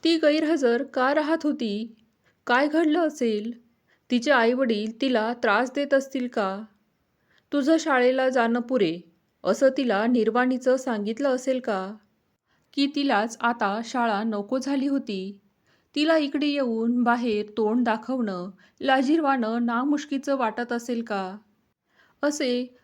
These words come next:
एक ना दोन हजार प्रश्न मला सतावत होते.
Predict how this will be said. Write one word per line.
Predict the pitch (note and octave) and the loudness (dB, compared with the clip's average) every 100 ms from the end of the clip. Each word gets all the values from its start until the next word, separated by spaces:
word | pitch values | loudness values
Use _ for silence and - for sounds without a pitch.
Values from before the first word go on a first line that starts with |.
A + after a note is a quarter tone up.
| _ | _
एक | C#4 E4 D#4+ | 0 2 2
ना | D#4 D4+ | 0 0
दोन | C#4+ B3+ A#3+ C#4 - - | 0 2 0 -4 -12 -4
हजार | D#4 C#4+ D4+ | 0 2 2
प्रश्न | D#4+ D#4 - A#3+ | 0 -2 -4 -4
मला | B3 B3+ B3+ C4+ | -2 -2 -2 -4
सतावत | C4+ G#3+ G#3+ A3 A#3 | -6 -4 -2 -2 -2
होते. | A#3 E3 E3 F#3 | -4 -4 -6 -8